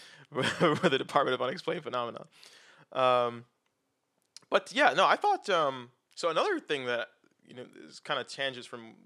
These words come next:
his little speech he gives to Hogarth was that, um, uh, about, um, his, his attitude, I think, is also sort of paralleled by some of the kids that were, like, bullying Hogarth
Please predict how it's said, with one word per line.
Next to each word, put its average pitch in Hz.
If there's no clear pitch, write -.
his 127
little 127
speech -
he 117
gives 123
to 120
Hogarth 135
was 113
that, -
um, -
uh, -
about, 123
um, 107
his, -
his 196
attitude, 139
I 123
think, 131
is 123
also 135
sort 127
of -
paralleled 117
by 113
some 135
of 117
the 110
kids 123
that 113
were, 120
like, 107
bullying 113
Hogarth 117